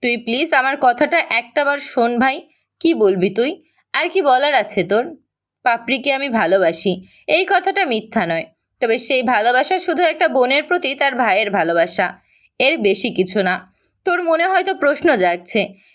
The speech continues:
নিজের চোখে যা দেখেছিস সেগুলো অবিশ্বাস করবি কিভাবে?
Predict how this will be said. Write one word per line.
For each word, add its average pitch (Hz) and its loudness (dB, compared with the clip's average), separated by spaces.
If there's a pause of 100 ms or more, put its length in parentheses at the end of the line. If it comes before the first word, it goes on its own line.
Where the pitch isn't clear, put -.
নিজের 247 0
চোখে 262 0
যা 349 0
দেখেছিস 302 -2
সেগুলো 330 2
অবিশ্বাস 269 0
করবি 226 0
কিভাবে? 180 -2